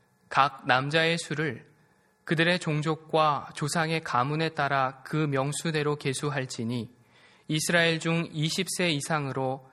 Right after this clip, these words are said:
싸움에 나갈 만한 모든 자를 너와 아론은 그 진영별로 계수하되 지파의 각 조상의 가문의 우두머리 한 사람씩을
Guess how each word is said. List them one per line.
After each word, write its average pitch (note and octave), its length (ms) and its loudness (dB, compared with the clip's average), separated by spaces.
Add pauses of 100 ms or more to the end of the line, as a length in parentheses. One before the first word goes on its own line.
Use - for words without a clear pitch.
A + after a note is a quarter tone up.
(160)
싸움에 F3 480 4
나갈 D3+ 460 2
만한 D3+ 360 -2
모든 C#3+ 420 -2
자를 B2+ 480 -4 (360)
너와 C3+ 500 4
아론은 C3+ 580 -2 (260)
그 D3+ 240 0
진영별로 D3 840 0
계수하되 B2+ 840 -4 (600)
지파의 E3+ 500 2
각 D#3+ 340 0
조상의 D#3 720 -2
가문의 D3 520 0
우두머리 D#3+ 640 0
한 F#3 200 -4
사람씩을 D3 840 -4